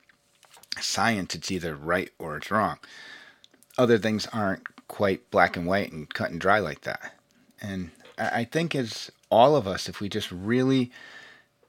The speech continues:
can just sit back and be more open-minded to something like that, it would definitely be easier. Like I said, I've been in and out of, of religion over the years. I mean,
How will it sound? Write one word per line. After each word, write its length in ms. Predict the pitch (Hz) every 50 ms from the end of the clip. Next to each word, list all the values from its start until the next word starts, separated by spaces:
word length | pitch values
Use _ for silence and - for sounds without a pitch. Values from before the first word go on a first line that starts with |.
| _ -
can 160 | - 135 131
just 300 | 117 127 123 - - - _ _ _ _ _ _ _
sit 320 | - - - - 139 - -
back 280 | 120 110 117 - -
and 100 | 127 101
be 140 | 90 107 110
more 340 | 113 110 110 113 120 113 98
open-minded 680 | - 120 117 113 - 101 98 98 98 117 139 156 165 127
to 100 | 107 95
something 380 | - - 101 95 90 - 95 95
like 160 | 90 85 -
that, 300 | - 90 87 - - - _ _ - - -
it 160 | 110 110 104
would 260 | 110 113 104 92 -
definitely 400 | - 120 120 120 117 - 135 120
be 120 | 110 101 107
easier. 460 | 95 107 127 135 - - 71 - - - - - - - - - - - - - - - - -
Like 180 | 113 113 98
I 40 | 117
said, 180 | 101 - 95 -
I've 240 | - 101 117 123 117
been 220 | 120 113 110 -
in 200 | - - 120 107
and 100 | 104 104
out 180 | 104 104 101 101
of, 280 | 95 87 - - - - _ -
of 400 | - 101 98 98 98 92 - -
religion 560 | 95 95 101 98 101 101 95 98 98 95 95 - _ - - - - - - - _ _ -
over 160 | 135 123 113
the 100 | 104 98
years. 300 | 90 85 71 64 - - - _ _ _ _ _ _ _ - -
I 40 |
mean, 320 | 92 92 87 87 85 82